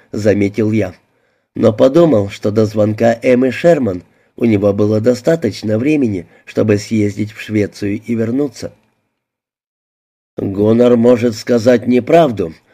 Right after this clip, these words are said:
если она ему больше подходит», — возразил Арне. «Боюсь, что Арне прав», — вздохнул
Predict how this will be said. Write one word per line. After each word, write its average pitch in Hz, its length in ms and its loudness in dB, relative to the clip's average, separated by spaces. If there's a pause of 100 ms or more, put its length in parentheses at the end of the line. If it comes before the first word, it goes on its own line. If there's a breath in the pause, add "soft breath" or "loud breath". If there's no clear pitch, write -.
(140)
если 107 580 0
она 113 240 0
ему 107 240 2
больше 101 420 -4
подходит», — 117 680 -4 (340 soft breath)
возразил 101 720 0
Арне. 107 400 -4 (960)
«Боюсь, 104 580 0
что 110 280 -2
Арне 113 440 -2
прав», — 139 400 -2 (400 soft breath)
вздохнул 104 680 -2